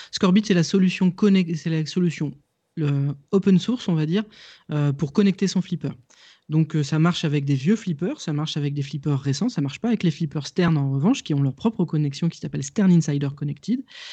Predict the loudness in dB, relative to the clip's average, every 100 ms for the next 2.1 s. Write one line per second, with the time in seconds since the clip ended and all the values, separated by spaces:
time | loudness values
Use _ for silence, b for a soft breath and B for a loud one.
0 | B 2 4 4 2 0 0 0 2 0
1 | 2 0 2 2 2 0 0 0 0 0
2 | 0